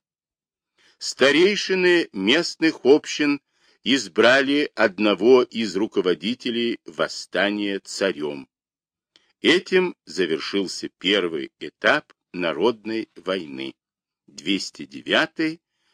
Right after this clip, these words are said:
двести восьмой годы до нашей эры. На втором её этапе происходят существенные изменения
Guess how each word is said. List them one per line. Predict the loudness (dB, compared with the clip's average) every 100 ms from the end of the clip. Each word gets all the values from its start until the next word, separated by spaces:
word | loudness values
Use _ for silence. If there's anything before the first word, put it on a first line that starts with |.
| _
двести | _ -4 -2 -2 -8 -8
восьмой | -6 -8 -12 -12 -12
годы | 0 2 2 0 -6 -10
до | -12 -10
нашей | -8 -8 -8 -12 -14 -14
эры. | -14 -16 -20 _ _ _ _ _ _ _ _ _ _ -20 _ _ _ _ _ _ _ _ _ _ _ _ _ _ _ _ _
На | 2 2
втором | 4 4 6 8 6
её | 6 6 4
этапе | 2 0 0 -2 -12 -18 _ _ _ _ _ _ _ _ 2
происходят | 4 4 0 4 6 6 0
существенные | -4 -4 -2 2 2 0 -4 0 2 2 -2
изменения | -8 -6 -2 0 2 4 4 4 2 2